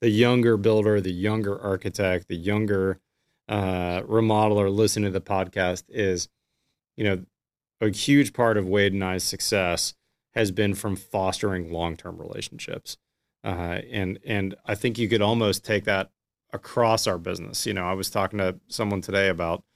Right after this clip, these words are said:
their pro-, a client about their project, and they wanted to use an electrician they knew. And I said, "Well, you know, I'm, I'm not opposed to talking to them, but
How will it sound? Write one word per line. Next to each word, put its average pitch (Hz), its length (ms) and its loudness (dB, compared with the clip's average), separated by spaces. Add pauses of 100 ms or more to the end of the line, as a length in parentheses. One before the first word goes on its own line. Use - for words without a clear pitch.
(300)
their 107 180 0
pro-, 117 200 -4
a 120 60 -2
client 110 360 0
about 95 200 -2
their 98 120 -2
project, 92 460 -2
and 101 80 -2
they 101 100 0
wanted 104 300 0
to 95 60 -6
use 95 420 -2 (400)
an 113 80 -4
electrician 107 640 0
they 95 120 0
knew. 90 300 -2
And 90 100 -6
I 92 60 -4
said, 127 200 -4
"Well, 156 240 0
you 143 120 -2
know, 123 140 0
I'm, 113 180 -4
I'm 127 160 -4
not 127 160 2
opposed 131 400 0
to 98 80 -6
talking 147 400 -2
to 92 40 -2
them, 92 240 -2
but 92 200 -2